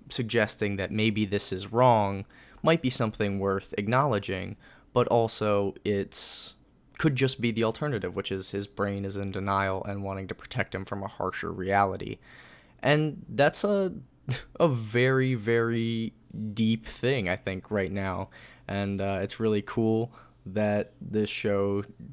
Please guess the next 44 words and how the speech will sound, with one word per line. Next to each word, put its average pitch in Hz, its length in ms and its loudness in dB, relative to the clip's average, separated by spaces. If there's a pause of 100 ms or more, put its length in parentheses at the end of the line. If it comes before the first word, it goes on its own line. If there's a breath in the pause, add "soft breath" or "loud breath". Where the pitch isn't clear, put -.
tries 98 380 0
to 110 100 -6
tackle 113 400 0
that, 87 320 -6
and 101 420 -4
they 117 160 2
tackle 165 400 -2
it 131 120 2
very 117 220 2
well. 98 380 -2 (480 loud breath)
Um, 98 720 -2
they 98 140 0
pepper 107 460 -2
in 104 100 0
a 101 40 2
lot 98 240 4
of 98 80 0
great 95 320 -2
comedy. 98 720 0
You 98 60 -4
know, 95 80 -4
you 95 120 -4
get 101 140 -6
the 98 80 -6
janitor 101 500 -2
coming 101 380 -4
in, 101 340 -2
and 95 220 -4 (380 loud breath)
you 104 80 -2
get 104 100 2
a 98 140 0
whole 113 120 4
bit 104 200 2
about 98 280 4
him, 113 380 0 (140 loud breath)
<laughs> - 160 -14
uh, 107 220 -4 (160)
stalking 107 720 0 (280 loud breath)
J 104 240 2
D 101 320 0
like - 220 -6
an 113 100 -8
animal, 123 640 2 (420 loud breath)
um, 95 460 -2